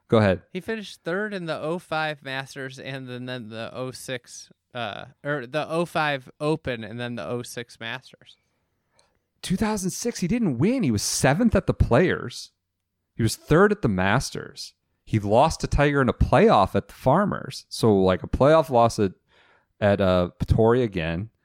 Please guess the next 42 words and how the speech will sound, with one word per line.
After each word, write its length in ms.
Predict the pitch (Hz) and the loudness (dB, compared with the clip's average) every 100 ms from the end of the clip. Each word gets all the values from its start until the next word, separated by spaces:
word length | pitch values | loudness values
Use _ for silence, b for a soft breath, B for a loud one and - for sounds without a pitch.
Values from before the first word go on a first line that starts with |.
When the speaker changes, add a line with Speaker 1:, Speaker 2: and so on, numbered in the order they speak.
| _ _ | _ _
Speaker 1:
And 160 | - 101 | -2 2
then 60 | |
he 80 | 117 | 4
played 240 | - 131 | 6 4
the 100 | 127 | 2
Ryder 280 | 107 117 185 | 2 2 2
Cup 200 | - 92 | 2 -2
team 180 | - 101 | 2 0
with 100 | 95 | 0
Sergio. 640 | - 117 165 113 - 117 _ _ _ _ _ _ _ | 2 2 2 -4 -8 -12 _ _ _ _ _ _ _
It 80 | 117 | -4
was 120 | 107 | -4
kinda, 640 | - 220 175 95 80 55 - _ _ _ _ _ | 0 2 4 2 0 -6 -16 _ _ _ _ _
you 100 | 117 | -6
know, 220 | 113 85 | -4 -2
he, 160 | 95 117 | -2 -4
he 320 | - 139 175 208 | -2 4 4 6
made 300 | 226 226 175 | 4 4 2
top, 240 | 202 202 | 0 2
and 140 | 190 | 0
he 80 | 208 | 0
got 240 | 175 202 214 | 0 2 2
into 160 | 202 | 0
the 80 | 185 | 0
top 180 | 196 202 | 0 0
fifteen 320 | 202 - 208 | -2 0 -2
in 100 | 202 | 2
the 60 | 170 | 2
world. 420 | 143 214 247 - _ _ - | 4 4 4 -2 _ _ -4
Two 160 | 202 | -2
thousand 340 | 196 196 196 185 | 2 2 2 -2
six. 520 | - 226 147 - - | -2 -2 -4 -8 -6
No 180 | 139 220 | 2 4
wins, 440 | 226 233 220 120 | 6 6 4 0
but, 220 | 110 123 | 2 2
like, 320 | 127 123 - _ b b b b - | 4 2 0 _ b b b b -12
very 340 | 113 165 180 | 0 4 6
competitive 480 | 170 156 156 151 127 | 4 4 4 4 4
golfer. 380 | 117 131 156 127 | 4 4 6 4
And 100 | 123 | 2
that's 160 | 160 - | 0 -2
a 100 | 123 | -6